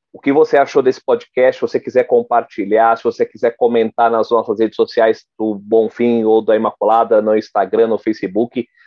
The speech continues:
manda lá também pra gente um retorno, um feedback pra gente que possa crescer e dialogar dentro do tema da campanha.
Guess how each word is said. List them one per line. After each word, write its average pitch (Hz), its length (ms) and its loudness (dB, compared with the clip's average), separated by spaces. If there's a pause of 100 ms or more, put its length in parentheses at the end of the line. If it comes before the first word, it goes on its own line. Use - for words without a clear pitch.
(120)
manda 147 180 0
lá 160 100 2
também 147 280 0
pra 135 160 0
gente 139 200 0
um 131 60 0
retorno, 131 560 2
um 117 60 -4
feedback 120 440 -2
pra 123 120 0
gente 131 140 -4
que - 120 -20
possa 127 260 -2
crescer 117 420 0
e 143 140 0
dialogar 139 1000 2 (340)
dentro 117 220 0
do 113 80 -10
tema 123 200 -2
da 117 100 0
campanha. 113 540 -4